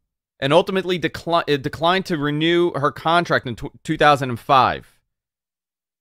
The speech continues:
In two thousand eighteen, this wrestler and her attorney negotiated a seven point five million dollar settlement for her silence via an N D A.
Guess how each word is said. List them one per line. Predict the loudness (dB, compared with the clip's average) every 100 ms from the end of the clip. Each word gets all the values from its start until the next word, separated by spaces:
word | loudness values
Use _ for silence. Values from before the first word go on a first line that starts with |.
| _ _ _ -8
In | -4
two | 2
thousand | 4 4 2
eighteen, | -2 -4 -6 -4 -2
this | -2 0 0
wrestler | 0 0 -2
and | 0
her | -2
attorney | -4 -6 -2 0 0 -2 -6 -10 _ _ _ -6
negotiated | -4 2 2 2 0 -2 0 -2
a | -4
seven | -2 0 0 -2
point | -6 -4 -4
five | 2 4 4 2
million | -2 -2 -2 -4 0
dollar | 4 4 2
settlement | -4 -2 0 0 -4 -4
for | -4
her | -2
silence | -4 -2 0 2 0 -4 -12 -20 -20 _ _ _ _ _ _ _
via | -2 2 4
an |
N | 4 4
D | 4
A. | 4 2